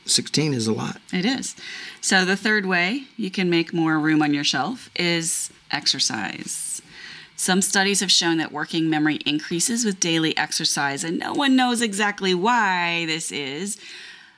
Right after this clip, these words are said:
Speaker 2: but scientists think that physical activity improves the health of brain cells, and it can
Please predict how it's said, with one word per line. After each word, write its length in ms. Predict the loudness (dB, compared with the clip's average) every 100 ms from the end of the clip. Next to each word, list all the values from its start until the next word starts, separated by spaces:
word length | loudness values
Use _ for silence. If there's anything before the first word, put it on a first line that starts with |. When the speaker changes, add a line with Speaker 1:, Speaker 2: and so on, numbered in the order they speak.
| _
Speaker 2:
but 140 | -2 0
scientists 460 | 0 0 2 0
think 240 | 0 -2 -2
that 120 | -4
physical 400 | 0 0 0 0
activity 760 | 0 0 -2 -6 -2 -2 0 -2
improves 680 | -4 -4 -2 0 2 0 -2 -6
the 80 |
health 480 | -4 -2 -2 -4 -4
of 180 | -4 -4
brain 280 | 0 0 0
cells, 520 | -2 -6 -8 -8 -8 -2
and 100 | 0
it 140 | 0 0
can 260 | 0 2